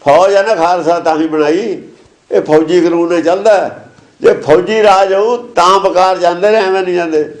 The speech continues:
ਅਸਾਂ ਮਾਰਸ਼ਲ ਲਾ ਦੇਖੋ ਨਾ, ਸਿਪਾਹੀ ਦੀ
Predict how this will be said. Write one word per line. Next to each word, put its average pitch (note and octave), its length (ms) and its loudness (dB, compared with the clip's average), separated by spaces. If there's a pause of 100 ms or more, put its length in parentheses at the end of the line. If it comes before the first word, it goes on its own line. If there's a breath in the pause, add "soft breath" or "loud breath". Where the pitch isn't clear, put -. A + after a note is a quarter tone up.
ਅਸਾਂ C#3+ 140 0 (1040)
ਮਾਰਸ਼ਲ F3 540 2
ਲਾ F3+ 480 0
ਦੇਖੋ A2 320 -2
ਨਾ, D#3+ 120 4
ਸਿਪਾਹੀ D3+ 360 2
ਦੀ - 340 -4